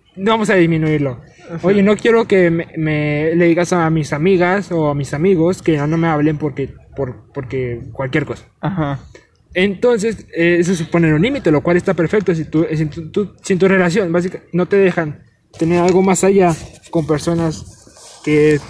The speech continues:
Speaker 1: con tu relación, el asunto está muy tóxico. Entonces, eso es poner un límite, decirle, "Oye, no quiero que estés, eh,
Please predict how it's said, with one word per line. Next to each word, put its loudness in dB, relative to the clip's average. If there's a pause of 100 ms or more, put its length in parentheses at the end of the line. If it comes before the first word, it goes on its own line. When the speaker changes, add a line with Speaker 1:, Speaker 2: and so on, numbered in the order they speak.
(100)
Speaker 1:
con 0
tu -2
relación, 0 (580)
el 0
asunto 0
está -2
muy 2
tóxico. -4 (640)
Entonces, 0
eso -2
es -4
poner 2
un 4
límite, 2
decirle, 0 (200)
"Oye, 0
no -4
quiero 0
que 0
estés, -4 (100)
eh, 0